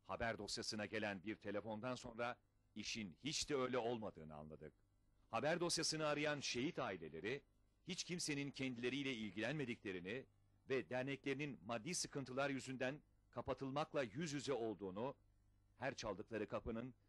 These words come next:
yüzlerine kapandığını söyleyince, haber dosyası genel yönetmeni Kerim Akbaş, hiç vakit kaybetmeden şehit ailelerinin yanına gitti. Burası Çubuk. Başkent Ankara'nın burnunun dibindeki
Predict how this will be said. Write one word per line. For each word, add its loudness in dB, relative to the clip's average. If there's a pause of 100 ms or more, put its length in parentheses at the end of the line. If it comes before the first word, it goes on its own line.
(160)
yüzlerine 2
kapandığını 0
söyleyince, 0 (580)
haber 0
dosyası -2
genel 0
yönetmeni 0
Kerim 0
Akbaş, 0 (360)
hiç -4
vakit -4
kaybetmeden 0 (240)
şehit -2
ailelerinin 0
yanına 0
gitti. -12 (560)
Burası 4
Çubuk. -4 (920)
Başkent 0
Ankara'nın 2 (240)
burnunun 0
dibindeki 0